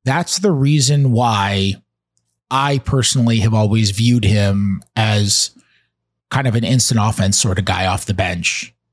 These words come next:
as opposed to a guy you plug into your starting unit. And it's because when you have that kind of shot selection, when you rely on so much off the dribble stuff, and especially when you're playing against good defenses,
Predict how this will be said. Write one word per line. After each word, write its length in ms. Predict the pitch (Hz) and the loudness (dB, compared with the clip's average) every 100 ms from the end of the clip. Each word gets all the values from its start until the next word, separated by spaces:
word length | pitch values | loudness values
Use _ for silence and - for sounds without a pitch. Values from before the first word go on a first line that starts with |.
| _ - | _ -4
as 160 | 117 | -2
opposed 500 | 117 - 113 117 - | -2 0 0 0 -2
to 320 | - 104 101 98 | -2 0 0 0
a 40 | 113 | -2
guy 200 | 107 107 | -2 -2
you 180 | 104 104 _ | -2 -4 _
plug 260 | - 113 101 | -4 -2 0
into 220 | 101 104 | -2 -2
your 120 | 107 | -2
starting 440 | 98 107 98 101 107 | 0 0 0 0 0
unit. 480 | 170 170 135 131 _ - - - _ _ _ | 2 2 0 -2 _ -20 -20 -20 _ _ _
And 100 | 139 | 0
it's 100 | 135 | 0
because 760 | - 160 - 180 170 131 127 - _ _ _ _ _ | 0 -2 0 2 2 0 -4 -8 _ _ _ _ _
when 120 | 139 | 0
you 80 | 131 | 2
have 220 | 113 165 | 2 2
that 160 | 156 139 | 0 0
kind 160 | 156 147 | 0 0
of 60 | |
shot 260 | - 127 120 | 0 0 0
selection, 420 | 123 117 - 127 | 0 0 0 2
when 100 | 113 | 2
you 100 | 113 | 2
rely 580 | 107 104 120 127 127 123 | 2 2 0 0 0 0
on 180 | 107 107 | 0 0
so 200 | - 131 | 0 0
much 200 | 120 120 | 0 0
off 180 | 113 | 0
the 80 | - | -2
dribble 360 | 101 117 104 101 | 0 0 0 -2
stuff, 580 | - - 92 92 - - - - - - - | -2 -2 -2 -4 -6 -12 -18 -20 -20 -20 -6
and 120 | 110 | -2
especially 400 | 101 - 127 135 | 0 0 0 2
when 100 | 120 | 2
you're 100 | 117 | 2
playing 260 | 110 123 117 | 0 0 0
against 340 | 107 117 113 | 0 0 0
good 120 | 147 | -2
defenses, 680 | 123 175 165 120 110 127 120 | 0 0 2 0 0 -2 -2